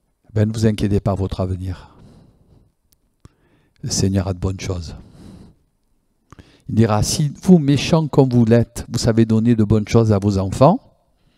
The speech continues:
alors à combien plus forte raison votre Père Céleste qui est dans le ciel ne vous donnera-t-il pas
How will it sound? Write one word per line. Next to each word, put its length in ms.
alors 240
à 60
combien 340
plus 140
forte 280
raison 340
votre 240
Père 180
Céleste 360
qui 80
est 40
dans 120
le 80
ciel 400
ne 80
vous 160
donnera-t-il 540
pas 320